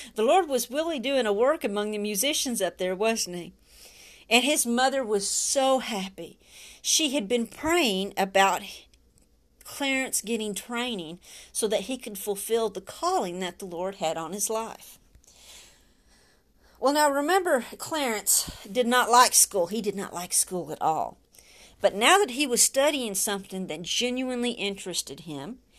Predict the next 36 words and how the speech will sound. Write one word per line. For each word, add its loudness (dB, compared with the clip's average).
he -4
started 0
getting -6
straight -2
A's. 0
And 0
I 6
also 6
want 0
you -4
to -8
think -8
about 2
this 0
too. -2
He 0
didn't 0
finish -4
high -4
school, -6
and 0
yet 8
he -2
starts 4
college-level 0
courses -10
and -6
is 2
able 0
to -8
get -6
straight -2
A's. -8
So 4
he's -2
obviously 2